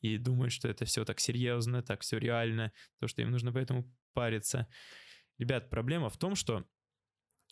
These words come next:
вам дают информацию и дают ее в такой оболочке, что она вот, она готовая, вам нужно просто взять эту информацию и забрать себе. Вот мы уже типа знаем информацию,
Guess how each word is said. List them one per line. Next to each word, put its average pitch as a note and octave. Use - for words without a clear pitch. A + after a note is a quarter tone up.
вам C3+
дают C3+
информацию B2
и B2
дают E3
ее C#3
в -
такой G#3
оболочке, C3+
что -
она C3+
вот, C#3
она A#2
готовая, C3
вам D#3
нужно E3+
просто D3
взять D#3+
эту C3+
информацию C#3
и A#2
забрать C3
себе. B2+
Вот C#3
мы E3
уже C3+
типа C3
знаем B2+
информацию, B2